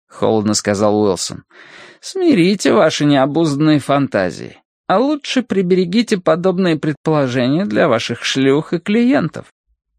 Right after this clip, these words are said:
Он начал отворачиваться от Мэтью с перекошенным от злобы или отвращения лицом, но остановился.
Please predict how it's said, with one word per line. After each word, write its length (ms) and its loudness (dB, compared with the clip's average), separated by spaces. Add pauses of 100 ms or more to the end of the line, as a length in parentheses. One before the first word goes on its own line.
(580)
Он 180 2
начал 300 2
отворачиваться 880 -2
от 120 -12
Мэтью 420 -4 (440)
с 80 -18
перекошенным 720 0
от 120 2
злобы 540 2
или 120 2
отвращения 600 -2
лицом, 560 -6 (580)
но 360 4
остановился. 800 -4